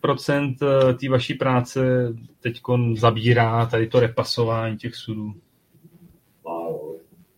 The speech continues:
Speaker 1: Málo.
Speaker 2: Málo. No,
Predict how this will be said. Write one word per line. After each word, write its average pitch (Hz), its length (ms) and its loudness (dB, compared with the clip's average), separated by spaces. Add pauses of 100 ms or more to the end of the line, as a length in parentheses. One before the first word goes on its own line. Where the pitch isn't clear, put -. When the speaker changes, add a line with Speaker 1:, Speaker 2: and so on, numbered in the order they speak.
(500)
Speaker 1:
Málo. 110 360 0 (680)
Speaker 2:
Málo. - 240 -18 (180)
No, 104 500 2